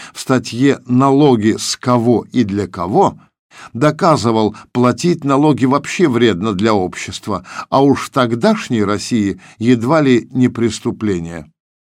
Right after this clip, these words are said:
Правда, с тех пор я поумерил либертарианский пыл, пришёл к выводу, что в определённых условиях государство справляется с удовлетворением некоторых общественных потребностей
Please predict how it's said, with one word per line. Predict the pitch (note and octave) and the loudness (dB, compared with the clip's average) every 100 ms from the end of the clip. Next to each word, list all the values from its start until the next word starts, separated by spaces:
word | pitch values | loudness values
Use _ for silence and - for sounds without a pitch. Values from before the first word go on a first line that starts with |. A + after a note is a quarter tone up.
| _ _ - - | _ _ -20 -14
Правда, | - A2 A2+ C#3 | -2 -2 0 -2
с | - | -2
тех | - C3+ | -4 -4
пор | - C3+ C3 | 0 0 4
я | C3 B2 | 2 2
поумерил | A#2 D3 E3+ G3+ C3 G2+ F2 - _ _ _ _ | 2 4 4 4 2 0 -4 -12 _ _ _ _
либертарианский | - A#2 B2 B2 A2 B2+ B2 A#2+ G2+ - - A#2 | -6 0 2 2 2 2 4 2 0 -6 -4 -4
пыл, | - A#2 E2+ F2+ _ _ - | -2 -2 -2 -8 _ _ -18
пришёл | - B2+ A2 D3+ D3 | 0 0 2 0 0
к | - | 2
выводу, | A#2 C#3 A2+ G#2+ | 4 4 4 0
что | G2+ B2 | -2 -2
в | A2+ | -2
определённых | G2 A#2+ A2+ E3+ D3+ G#2+ G#2+ | 0 0 2 2 0 -2 -6
условиях | G2+ - F2 D#2+ E2 B2+ - _ _ - | -8 -8 -6 -8 -8 -8 -10 _ _ -18
государство | - B2+ B2+ C3+ B2+ F3+ D#3 - E3 | 0 0 2 0 2 0 -2 -4 -2
справляется | D#3+ - F3+ F#3+ G#3+ D#3 G#2+ - A2 | -2 -2 0 2 2 2 0 -2 -6
с | B2+ | 0
удовлетворением | A#2 A2+ A#2+ A2 B2 C3 A#2+ B2 A#2 | 0 2 0 0 2 2 4 2 2
некоторых | B2+ B2+ B2+ A#2 - | 2 0 -2 -4 -4
общественных | G#2 - C#3 B2 A#2+ G#2+ G2+ | -6 -4 -4 -4 -4 -4 -4
потребностей | - G#2+ C#3+ D#3+ C3 C3 - C3 A#2 | -6 -6 -2 -2 0 -4 -2 -2 -2